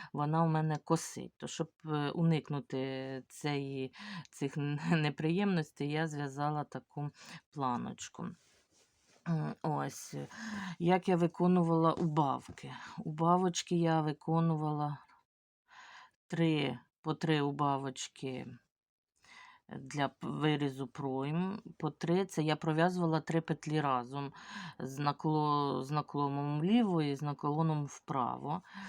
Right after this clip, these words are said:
Ось, е, для в-, такого оформлення такої горловинки я убавляла також, е, дві петлі,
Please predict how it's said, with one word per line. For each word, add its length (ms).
Ось, 600
е, 160
для 540
в-, 460
такого 680
оформлення 640
такої 400
горловинки 680
я 200
убавляла 640
також, 600
е, 720
дві 200
петлі, 800